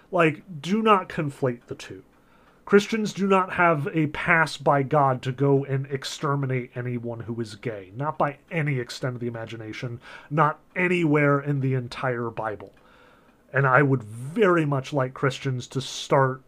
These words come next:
treating gay people as though they need to be saved, and therefore are in need of love and compassion and Christ-like forbearance, rather than hatred and, you know, accusation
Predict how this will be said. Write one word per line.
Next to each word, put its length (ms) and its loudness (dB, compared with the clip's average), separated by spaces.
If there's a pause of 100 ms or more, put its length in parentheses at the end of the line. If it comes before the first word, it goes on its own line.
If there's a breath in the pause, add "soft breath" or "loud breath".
treating 760 -2
gay 300 2
people 520 -4
as 240 -2
though 220 0
they 200 -2
need 320 -6
to 180 -10
be 220 -14
saved, 760 -2 (580 loud breath)
and 200 2
therefore 560 4
are 160 4
in 140 -2
need 180 -2
of 180 -6
love 420 0 (120)
and 160 -8
compassion 840 -6
and 220 -8
Christ-like 840 -6
forbearance, 1080 -8 (460 loud breath)
rather 480 6
than 580 -6 (320)
hatred 800 -4
and, 440 -6 (520)
you 120 -2
know, 300 -2
accusation 920 -4